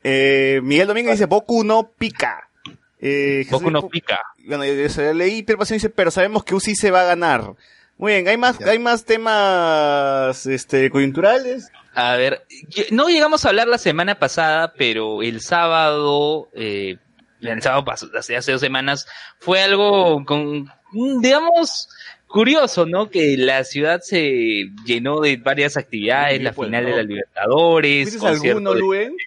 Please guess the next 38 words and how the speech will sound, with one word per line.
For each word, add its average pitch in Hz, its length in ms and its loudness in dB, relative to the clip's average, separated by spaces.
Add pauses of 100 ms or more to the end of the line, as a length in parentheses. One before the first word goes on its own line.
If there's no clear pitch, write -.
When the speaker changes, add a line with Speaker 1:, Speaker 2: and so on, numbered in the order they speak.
Speaker 2:
Teatra, 143 560 -2
el 110 80 -4
Vivo 127 240 0
por 120 140 0
el 98 100 0
Rock. 135 220 0 (400)
No, 160 200 -2
yo 160 140 -2
estuve 202 640 0
en 131 220 -6
el 131 240 -2
Jockey. 180 300 -2 (340)
Speaker 1:
Entonces, 143 340 -2
Speaker 2:
Jockey 156 200 -2
Plaza. 151 260 -4 (100)
Speaker 1:
cerramos 147 380 0
Speaker 2:
Ay. 135 60 -2
Speaker 1:
esta 175 100 -2
sección 170 360 0
porque 139 140 -2
Luen 156 180 0
no 156 120 -4
fue 160 160 0
a - 20 0
ninguno, 170 540 0 (260)
pasamos 143 340 0
a 160 140 2
Speaker 2:
Oye, 180 160 2
pero 160 140 0
tú 226 80 0
has 226 100 -6
ido 277 120 0
al 254 60 0
Vivo 277 200 2
por 247 100 2
el 226 100 2
Rock, 247 300 0
pues. 196 480 0